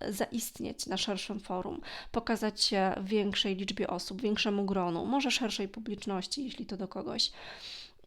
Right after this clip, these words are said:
E, to jest czas, e, i wyzwanie na zrobienie życiowych porządków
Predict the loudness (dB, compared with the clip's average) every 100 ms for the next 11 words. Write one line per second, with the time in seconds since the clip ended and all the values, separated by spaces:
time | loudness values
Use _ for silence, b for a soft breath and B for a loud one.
0 | 0 4 4 4 2 2 2 0 0 2
1 | 2 0 -4 -4 -2 -2 -2 0 0 2
2 | 2 2 2 0 0 0 0 0 0 0
3 | 2 2 0 -2 -2 -4 -4 0 2 2
4 | -2 -8 -10 -14